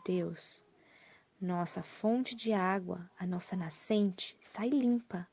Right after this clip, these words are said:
com uma água boa, trazendo alegria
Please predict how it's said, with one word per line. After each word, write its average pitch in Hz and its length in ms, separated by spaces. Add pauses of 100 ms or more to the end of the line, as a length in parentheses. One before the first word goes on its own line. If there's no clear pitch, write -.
(240)
com - 160
uma 196 180
água 190 320
boa, 196 540 (680)
trazendo 170 440
alegria 180 840